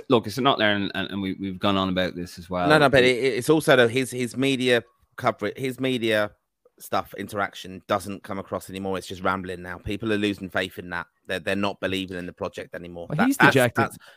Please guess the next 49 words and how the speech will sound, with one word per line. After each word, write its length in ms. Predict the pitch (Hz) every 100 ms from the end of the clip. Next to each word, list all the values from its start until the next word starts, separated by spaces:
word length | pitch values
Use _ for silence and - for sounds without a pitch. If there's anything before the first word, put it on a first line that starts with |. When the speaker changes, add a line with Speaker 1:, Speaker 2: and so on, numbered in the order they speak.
| _ -
Speaker 2:
we, 240 | 151 143
we've 180 | 156 160
given 280 | 185 147 135
him 280 | 127 120 -
the 80 | -
benefit 420 | 127 123 - 98
of 100 | 95
that. 240 | 95 101 -
I, 60 | 110
I, 220 | 107 117
like 200 | 107 117
I've 120 | 101
said, 140 | - 107
I've 180 | 120
kind 160 | - 117
of 100 | 101 _
said, 280 | - 120 104
I've 100 | 95
heard 300 | 107 110 101
him 100 | 98
speaking, 500 | - 104 101 - 104
and, 220 | 98 92
and, 160 | 101 98
God, 220 | - 95 -
jeez, 200 | 101 92
he's 140 | 95
an 80 | 101
awful 240 | 98 95
speaker. 360 | - 98 92 87 - _
But 100 | -
then 200 | 139 139
when 140 | 147 160
he 60 |
gets 280 | 151 143 -
into 240 | 123 117 110
it 20 |
and 100 | 104
he's 60 |
comfortable, 560 | - 113 110 98 95 95
and 80 | 110
that's 240 | 123 -
what 160 | 110 80
I'm 80 | 92
hoping 340 | 110 101 92
he 160 | 98 98
is 140 | 95
with 100 | 87
the 80 | 92
lads 440 | 104 90 - -